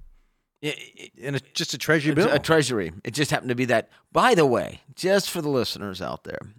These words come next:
Speaker 1: this happened to me this last week.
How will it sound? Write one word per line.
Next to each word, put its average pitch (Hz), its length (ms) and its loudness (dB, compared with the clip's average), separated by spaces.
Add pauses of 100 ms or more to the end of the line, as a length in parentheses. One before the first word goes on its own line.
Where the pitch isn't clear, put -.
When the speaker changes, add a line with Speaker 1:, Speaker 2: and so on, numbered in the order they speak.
(140)
Speaker 1:
this 156 240 2
happened 135 380 -2
to 117 60 -4
me 104 440 -4 (320)
this - 340 -6 (300)
last 95 480 -6
week. - 480 -16